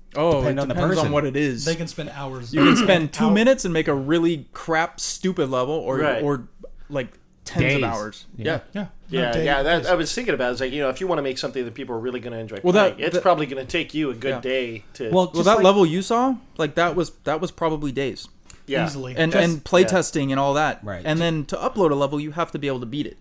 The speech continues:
Speaker 4: Mm-hmm.
Speaker 1: And not only you have to be able to beat it, you have to be able to beat it from every single checkpoint.
Speaker 3: If you
Speaker 1: So
Speaker 3: have
Speaker 1: you,
Speaker 3: checkpoints. Oh,
Speaker 1: so you
Speaker 3: check-,
Speaker 1: have
Speaker 3: were checkpoints new in this one?
Speaker 1: No.
Speaker 3: They weren't, right?
Speaker 1: No.
Speaker 3: Okay.
Speaker 1: You had to, so you have to beat the game all the way through without checkpoints,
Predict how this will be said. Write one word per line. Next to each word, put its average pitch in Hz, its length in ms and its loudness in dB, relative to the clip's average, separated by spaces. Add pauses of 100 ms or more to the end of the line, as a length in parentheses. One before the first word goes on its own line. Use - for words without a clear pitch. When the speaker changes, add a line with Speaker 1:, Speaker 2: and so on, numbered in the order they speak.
(540)
Speaker 4:
Mm-hmm. 151 180 -6
Speaker 1:
And 139 260 -2
not 165 160 2
only 180 180 6
you 165 60 4
have 147 80 0
to 147 60 -12
be 147 60 -2
able 143 100 0
to 135 60 -6
beat 190 160 -2
it, 143 80 -2
you 147 100 -2
have 170 100 -4
to 175 40 -12
be 185 60 -6
able 180 120 0
to 156 80 -10
beat 160 160 0
it 151 60 -4
from 143 200 -10
every 135 240 -6
single 123 240 -8
checkpoint. - 440 -10 (460)
Speaker 3:
If 151 160 -10
you 147 80 -4
Speaker 1:
So 156 80 2
Speaker 3:
have 147 100 2
Speaker 1:
you, 147 60 2
Speaker 3:
checkpoints. 127 140 -8
Oh, - 80 -2
Speaker 1:
so 165 80 2
you 151 100 2
Speaker 3:
check-, 175 120 2 (120)
Speaker 1:
have 233 80 -16
Speaker 3:
were 156 80 -14
checkpoints - 560 -14
new 247 160 -12
in 269 100 -10
this 269 160 -10
one? 285 220 -16
Speaker 1:
No. 147 160 -4 (460)
Speaker 3:
They 196 80 -12
weren't, 175 180 -12
right? 143 140 -16
Speaker 1:
No. 143 140 -4 (380)
Speaker 3:
Okay. - 160 -12
Speaker 1:
You 160 140 4
had 196 160 4
to, 156 180 -2
so 170 140 0
you 160 80 4
have 185 140 2
to 196 80 -2
beat 190 160 -2
the 185 60 0
game 165 200 0
all 135 200 0
the 170 60 -4
way 185 120 6
through 185 380 4
without 156 380 0
checkpoints, 127 600 -10